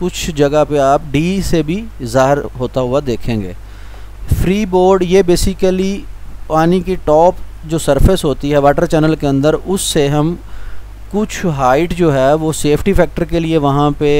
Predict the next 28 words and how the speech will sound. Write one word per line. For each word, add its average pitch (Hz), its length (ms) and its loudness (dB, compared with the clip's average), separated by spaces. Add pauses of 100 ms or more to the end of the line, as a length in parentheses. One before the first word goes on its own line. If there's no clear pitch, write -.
(100)
ऐड 143 440 0
की 180 160 -4
जाती 160 320 2
है, 175 120 4
जिसकी 170 420 -2
range 147 300 2
सत्तर - 680 2
एम 151 280 2
एम 165 180 2 (180)
से 151 200 2
सौ 165 300 2
एम 151 180 2
एम, 151 100 2
यानी 147 200 0
कि 151 100 -2
सात 147 300 2
centimeter 156 520 0
से 160 160 -2
दस 143 240 0 (180)
centimeter 143 500 0 (100)
तक 151 140 2 (640)
ही 165 140 2
होता 147 340 2
है। 170 180 2
इस - 160 2
range 147 240 4
से 165 140 2 (100)
बाहर 147 360 4